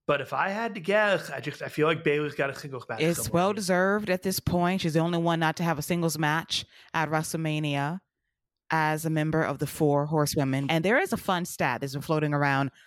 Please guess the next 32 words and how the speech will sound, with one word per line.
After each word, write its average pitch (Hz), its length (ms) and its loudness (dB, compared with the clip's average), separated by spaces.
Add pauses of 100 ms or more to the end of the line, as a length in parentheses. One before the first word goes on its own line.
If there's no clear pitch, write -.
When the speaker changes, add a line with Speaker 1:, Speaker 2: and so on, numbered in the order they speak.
(100)
Speaker 2:
on 160 60 -2
social 160 260 0
media. 147 300 2
Speaking 175 340 -2
of 156 100 -2
the 151 60 0
women's 156 480 0 (300)
tag 185 320 0
team 175 240 -6
titles, 139 560 -4 (800)
at 240 180 0
the 240 100 -4
last 226 600 0
four 226 340 4
or 233 60 2
so 190 280 2
WrestleManias, 139 1080 -4 (840)
when 185 160 2
there 214 180 2
has 233 160 0
been 170 120 0
a 156 80 -4
multi-person 156 1000 -2 (360)
women's 185 480 0
tag 160 360 0
team 175 180 -6
championship 131 640 -6
match, - 600 -8 (880)
all 254 320 6
of 262 140 0
the 220 100 0
teams - 800 -4